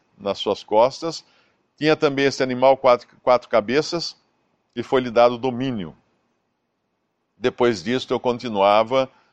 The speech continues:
olhando nas visões da noite, e eis aqui o quarto animal terrível, espantoso, muito forte, o qual tinha dentes grandes de ferro, ele devorava e fazia em pedaços e pisava aos pés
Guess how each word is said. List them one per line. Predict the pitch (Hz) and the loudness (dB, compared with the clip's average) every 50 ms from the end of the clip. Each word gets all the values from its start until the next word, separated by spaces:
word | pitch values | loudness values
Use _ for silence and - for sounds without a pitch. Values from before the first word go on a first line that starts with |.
| _ _ _ | _ _ _
olhando | - 104 110 107 120 143 160 156 127 113 | -4 -2 0 2 2 2 2 0 -2 -4
nas | 107 101 90 | -6 -6 -8
visões | 107 101 87 110 113 113 101 | -8 -8 -4 -4 -4 -2 0
da | 120 123 120 | 0 0 0
noite, | 117 123 147 156 165 151 - 139 | 2 0 0 0 0 -4 -4 -2
e | |
eis | 131 135 143 143 127 | -2 0 0 -2 -2
aqui | 131 110 - - 139 | -4 -4 -4 -6 -8
o | 117 | -8
quarto | - - 127 147 180 180 160 - | -4 0 2 2 2 2 0 -4
animal | 143 127 113 101 98 104 117 123 | -6 -6 -6 -2 2 2 2 2
terrível, | 120 - 135 110 113 156 185 151 92 90 90 | 2 -2 -6 -4 -4 -4 -4 -6 -6 -6 -8
espantoso, | 95 - - - 120 113 110 - - 165 170 151 110 80 80 71 _ _ _ _ _ _ _ - | -8 -8 -6 -4 -4 -4 -2 -2 0 0 0 0 -2 -4 -10 -18 _ _ _ _ _ _ _ -6
muito | 123 170 196 - - | -4 -4 -4 -6 -4
forte, | - 123 117 98 82 - - - _ _ _ _ _ _ _ _ _ - | 0 2 4 4 2 0 -6 -16 _ _ _ _ _ _ _ _ _ -10
o | 104 104 | -10 -8
qual | - - 120 123 123 | -2 2 2 2 2
tinha | - 127 123 110 | 2 0 -2 -2
dentes | 101 90 107 147 165 156 - 131 107 85 | -2 -2 -2 -4 -4 -4 -6 -10 -10 -4
grandes | 85 127 151 170 170 156 131 117 | 0 2 2 2 0 -2 -6 -8
de | 107 110 | -8 -10
ferro, | - - - 123 131 139 139 135 135 117 | -8 -2 0 2 4 4 4 2 -2 -6
ele | 117 117 | -6 -4
devorava | 107 113 110 104 107 98 90 98 110 120 123 123 117 120 117 | -4 -4 -4 0 0 2 4 4 6 4 4 4 2 0 -2
e | 113 110 | -2 -2
fazia | - - 104 95 90 92 113 | -2 0 0 0 -2 -4 -8
em | 110 110 | -8 -6
pedaços | - 104 85 78 85 101 110 117 113 - - 107 95 | -4 -6 -4 0 2 2 2 2 0 -4 -10 -14 -16
e | 107 | -16
pisava | - - 107 95 87 90 107 110 104 98 | -14 -12 -12 -8 -2 0 2 2 2 0
aos | 87 82 - | -2 -4 -6
pés | - - 113 113 113 113 - - - | -6 -2 0 0 0 0 -4 -10 -18